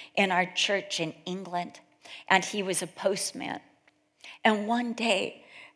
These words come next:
they said, "Charlie, you're different. Why are you so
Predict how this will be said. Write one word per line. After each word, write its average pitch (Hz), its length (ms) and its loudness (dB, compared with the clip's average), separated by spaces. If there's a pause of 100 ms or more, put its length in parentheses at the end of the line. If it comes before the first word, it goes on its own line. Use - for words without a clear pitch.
(160)
they 208 240 6
said, - 480 2
"Charlie, 294 560 12 (1800)
you're 294 180 12
different. - 840 12 (640)
Why 285 340 12
are 302 120 12
you 269 200 2
so 269 360 4